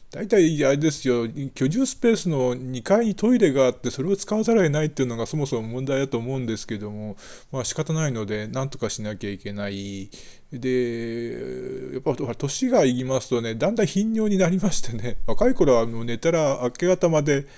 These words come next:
朝方まで全然ぐっすり眠りでトイレなんて行かなかったんですけど、やっぱり年がいきますとね、やっ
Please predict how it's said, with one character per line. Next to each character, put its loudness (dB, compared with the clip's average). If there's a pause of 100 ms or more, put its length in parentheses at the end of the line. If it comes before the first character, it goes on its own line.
(300)
朝 2
方 4
ま 0
で -4
全 -6
然 -4
ぐ -6
っ -2
す -4
り 0
眠 -2
り -4
で -12
ト -2
イ 0
レ 0
な -2
ん -10
て -6
行 -4
か -4
な -2
か 6
っ 4
た -4
ん -6
で -8
す -16
け -6
ど、 -6
や -8
っ -12
ぱ -8
り -8
年 -2
が -2
い -4
き -2
ま 0
す -8
と -4
ね、 -6 (480)
や -8
っ -10